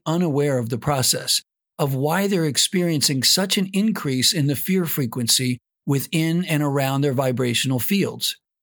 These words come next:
showing up in jumbotron size in our life and our experiences. It's this unawareness that is the root cause of our inability to appropriately embrace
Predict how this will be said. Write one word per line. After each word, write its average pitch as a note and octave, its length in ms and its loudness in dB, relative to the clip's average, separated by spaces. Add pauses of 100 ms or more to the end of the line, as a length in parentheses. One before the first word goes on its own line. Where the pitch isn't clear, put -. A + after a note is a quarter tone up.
(180)
showing G#3 480 2
up E3 240 0
in C#3 180 2
jumbotron D3+ 960 0
size B2+ 600 2
in C#3+ 180 2
our C3 160 0
life D#3 480 0 (300)
and C#3+ 180 2
our C3 140 2
experiences. A#2+ 960 0 (560)
It's D#3+ 260 0
this F3 340 2
unawareness E3 800 0 (240)
that D3 140 0
is C3+ 140 0
the C3+ 120 0
root D#3+ 380 0
cause C3 460 0
of C3+ 200 -2
our C#3 220 0
inability D3 840 0
to C#3 140 -2
appropriately D#3 800 -2
embrace D3 680 0